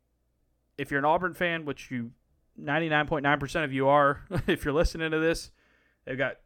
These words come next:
awesome designs. Football, basketball, baseball, n-, just general university stuff. Just really cool old, old logos.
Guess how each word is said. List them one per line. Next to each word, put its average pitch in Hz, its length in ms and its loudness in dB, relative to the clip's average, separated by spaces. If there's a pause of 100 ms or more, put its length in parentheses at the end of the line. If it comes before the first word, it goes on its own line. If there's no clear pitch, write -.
(240)
awesome 170 320 2
designs. 139 640 -2 (720)
Football, 127 600 0
basketball, 143 640 2
baseball, 123 680 -2 (200)
n-, 135 300 -12 (300)
just 135 240 -6 (100)
general 156 500 -2
university 139 680 -6
stuff. - 340 -8
Just - 180 -12
really 160 280 2
cool 165 200 2
old, 151 320 2
old 143 280 2
logos. 120 520 2